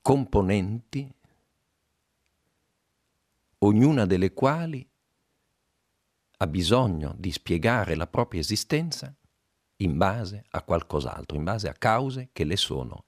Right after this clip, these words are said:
esterne e anteriori. Quindi è stato postulato un ens necessarium, un qualcosa che sussiste per virtù propria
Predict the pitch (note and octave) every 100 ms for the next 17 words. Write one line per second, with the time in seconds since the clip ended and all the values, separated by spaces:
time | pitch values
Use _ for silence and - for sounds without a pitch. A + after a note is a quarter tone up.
0 | - G2+ - - B1+ B1+ C2 B1+ - -
1 | C#2 - C#2 A#1 D2 - A#1+ G#1+ - -
2 | - _ _ _ _ _ _ _ _ _
3 | _ _ _ _ _ _ _ _ _ _
4 | _ _ _ _ - D#3+ A3 A#3 F3 G#2+
5 | G#2+ - D3+ - D#2+ - G2 - - F2
6 | A#2+ A#2 - - D3+ - _ _ _ _
7 | _ _ - A2 C3+ F#3 G#3+ G3 - G#2
8 | C3+ - - - F#2 C#2 C#2 C#2 D2 D#2+
9 | _ _ _ _ _ _ _ _ _ _
10 | _ _ - G#2 F2+ A2 G2 - E3+ G#3
11 | E3 - - - G2 - C#3+ D3+ - D#3
12 | - F#2+ E2 F2+ - E3 - F2 E2+ F2+
13 | - A#2 D#3+